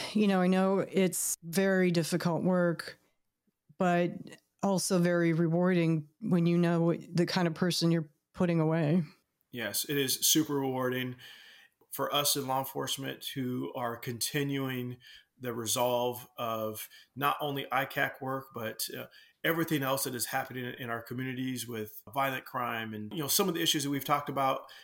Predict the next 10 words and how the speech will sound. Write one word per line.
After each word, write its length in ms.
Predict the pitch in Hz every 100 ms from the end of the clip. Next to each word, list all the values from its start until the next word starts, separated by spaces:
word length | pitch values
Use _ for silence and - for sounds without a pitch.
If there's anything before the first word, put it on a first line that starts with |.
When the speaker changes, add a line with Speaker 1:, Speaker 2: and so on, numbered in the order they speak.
| -
Speaker 2:
here 400 | - 139 131 131
and, 180 | 113 120
you 100 | 123
know, 60 |
many 260 | 117 143 143
other 160 | 139 120
issues 480 | 123 117 117 113
that 220 | 117 113 - - -
we 180 | 156 151
are 200 | 139 131